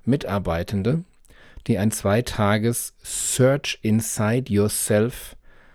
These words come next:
Curriculum, äh, d-, durchlaufen haben. Der wird virtuell angeboten und vor Ort in sechsundfünfzig Locations. Es gibt einhundertvierzig Achtsamkeitstrainer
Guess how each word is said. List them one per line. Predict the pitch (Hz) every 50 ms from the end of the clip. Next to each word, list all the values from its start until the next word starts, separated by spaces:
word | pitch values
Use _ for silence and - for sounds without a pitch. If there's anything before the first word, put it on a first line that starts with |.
| - - -
Curriculum, | - 123 104 107 101 - 120 107 101 98 98 101 92
äh, | - 95 95 95 95
d-, | 92 90 101 98
durchlaufen | 95 - 104 104 98 - 98 87 80 87 90 - - 110 92
haben. | 80 92 87 87 92 92 110 139 190 208 - - - - _ - - - - _ _ _ _ - - - - -
Der | - 101
wird | 95 104 87
virtuell | 87 107 - 117 101 104 127 131
angeboten | 117 117 120 120 104 113 107 104 117 - - 139 135 - - - - - - - - - _
und | - 170 175 196 208 208
vor | - - - - - 147 123
Ort | 104 113 120 139 135 - -
in | 117 113 113
sechsundfünfzig | 104 107 127 - - - 143 131 - - - 131 127 - - 131 107 101
Locations. | 98 92 - - 92 95 104 - - 143 196 214 - - - - - - - - - - -
Es | - 107 -
gibt | - 123 110 - - -
einhundertvierzig | 113 113 131 151 151 123 - - 151 156 156 151 156 151 156 - 117 113 110 - - - 131 135 139 - - - 156 151 151 - - - - - _ - - - - _ _ _ _ _ _ _ _ -
Achtsamkeitstrainer | - 120 - - - - - 82 80 78 - - - 82 76 - - - - - - - 90 85 82 80 87 98 127 185 -